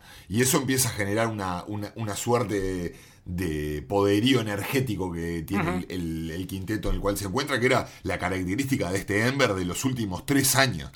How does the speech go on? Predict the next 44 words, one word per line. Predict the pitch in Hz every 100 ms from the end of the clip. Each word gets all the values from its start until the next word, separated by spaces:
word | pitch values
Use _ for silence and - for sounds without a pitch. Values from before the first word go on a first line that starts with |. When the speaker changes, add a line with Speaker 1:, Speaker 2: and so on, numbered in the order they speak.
| -
Speaker 2:
Eso | 233 240 240
es | 185
lo | 156 151 151 139
que | 147 151 147 -
mejor | 151 147 151 139 185 180
hace | 147 135
funcionar | 131 139 143
a | 135 160
Jokic, | 202 - 117 - -
Speaker 1:
Ujú. | 92
Speaker 2:
además, | 107 117 110
cuando | 117 131 139
todos | 185 214
Speaker 1:
Exacto. | 175
Speaker 2:
empiezan | 147 151 131 123
a |
moverse. | 120 147 143 139
Bueno, | 139 139
está | - 175 139 -
tremendamente | 127 160 180 156 117
estático | - 151 139 135 131 160 156 - -
ese | 135 139 147
equipo | 165 196 208
porque | 127 107 104
Jeremy | - 156 123
Grant | 127 160
no | 139
es | 139
un | 127
tipo | 139 131
que | 107
sepa | 120 117 -
cortar | 110 107 131 120
desde | 113 101 104
cuarenta | 101 107 110
y | 110
cinco | 120 120 117
grados | 113 113 110 110 104
Speaker 1:
No, | 104
no. |
Speaker 2:
y | 104
ese | 110
tipo | 117 117
de | 120